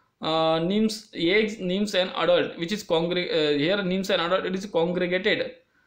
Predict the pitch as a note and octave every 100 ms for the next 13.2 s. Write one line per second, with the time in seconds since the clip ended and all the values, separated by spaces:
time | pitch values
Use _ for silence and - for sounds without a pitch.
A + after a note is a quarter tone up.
0 | _ - D#3 D3+ D3+ D3+ D3 E3+ F#3+ -
1 | F#3 F3+ F3 E3+ D#3+ E3 D#3+ G3 - D#3
2 | E3 F#3 G3 E3+ E3 F3+ F3+ F3 F3 F3
3 | - D3+ E3+ - F3 E3 F3 F#3+ E3 E3
4 | E3 F3+ D#3 - D3+ D#3 D3+ D3+ D#3 D#3
5 | E3 D#3 - E3+ E3 E3 - _ - C#3+
6 | F#3 A3+ - _ _ E3 F3 F3 E3 E3+
7 | F#3+ A3+ D3+ D#3 E3 E3 D#3+ D#3 F3+ -
8 | - _ D#3 G3+ - D#3 D#3 D3 D#3+ D#3
9 | D3+ F3+ A3 - _ _ - G3 F#3 E3
10 | C3 B2 - _ _ _ G#3 A3 C4+ C4
11 | - C4 C4 D4 C4+ C4 B3+ B3+ B3 C4+
12 | C4 F#3 G#3+ A#3+ A#3+ A#3 F#3 - D3+ C#3
13 | - -